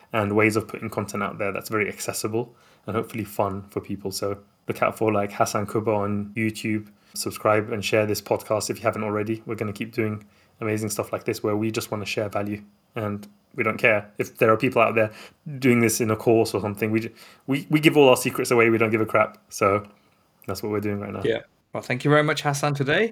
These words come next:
Speaker 2: That was a really nice, quick podcast. I hope you shared a f-, few of our nuggets, golden nuggets there, and wisdom around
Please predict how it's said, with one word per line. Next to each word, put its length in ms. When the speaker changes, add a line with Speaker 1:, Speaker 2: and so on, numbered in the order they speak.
Speaker 2:
That 120
was 100
a 60
really 180
nice, 420
quick 340
podcast. 540
I 60
hope 260
you 120
shared 320
a 40
f-, 280
few 240
of 60
our 240
nuggets, 560
golden 380
nuggets 340
there, 160
and 160
wisdom 340
around 380